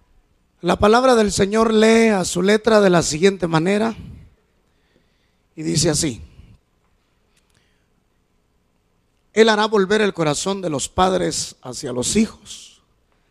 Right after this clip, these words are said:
y el corazón de los hijos hacia los padres. No sea que venga yo y castigue la tierra con maldición". Oremos al Señor. Levante su mano derecha y repita conmigo: "Yo soy buena tierra.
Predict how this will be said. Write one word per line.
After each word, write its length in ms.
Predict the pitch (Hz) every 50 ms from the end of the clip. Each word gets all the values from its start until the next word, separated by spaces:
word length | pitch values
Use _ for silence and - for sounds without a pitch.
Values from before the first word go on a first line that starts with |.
| _ _ _ _ _ _ _ _ _ _ _
y 80 | - 147
el 120 | 143 139 -
corazón 680 | - 135 127 123 - - 170 170 170 175 175 170 156
de 80 | 143
los 260 | 135 131 120 - - -
hijos 520 | 175 151 - 156 135 - - - - _ _ - - _ _ _ _ _ _ _ _ _ _ _ _ _ _ _ _ _ _
hacia 320 | - - 120 - - 127 107
los 180 | 110 104 -
padres. 600 | - - 123 117 95 85 80 - - - - - _ _ _ _ _ _ _ _ _ _ _ _ _ _ _ _ _ _ _ _ _
No 220 | _ 156 156 160 143
sea 280 | - 180 190 185 175
que 140 | - - 165
venga 300 | 156 180 185 180 170 165
yo 340 | 156 147 165 196 202 214 214
y 120 | 196 175
castigue 840 | - - 156 139 - - - - 175 170 156 175 165 151 135 110 - _ _ _ _ _ _ _ _ _
la 200 | _ 131 117 113
tierra 560 | 110 - - 160 170 170 160 156 151 147 143 135 _ _ _ _ _ _ _ _ _ _ _ _ _ _ _ _ _ _
con 160 | _ - - 113
maldición". 560 | 104 104 98 98 95 85 113 101 87 - - - - - - _ _ _ _ _ _ _ _ _ _ _ _ _ _ _ _ _ _ _ _ _ _ _ _ _ _ _ _ _ _ 165
Oremos 320 | 185 220 233 233 208 165
al 120 | 185 151
Señor. 360 | 139 - 180 175 170 160 139 131
Levante 360 | 135 165 196 233 240 233 196
su 100 | - 185
mano 240 | 175 190 202 208 196
derecha 460 | 170 180 180 208 214 196 - 208 190
y 60 | 180
repita 380 | 165 165 - - 190 180 185 165
conmigo: 440 | - 151 147 151 175 180 170 175
"Yo 180 | 156 147 151 160
soy 200 | 147 - 175 170
buena 300 | 151 160 165 151 151 139
tierra. 480 | - - 151 123 110 92 82 87 -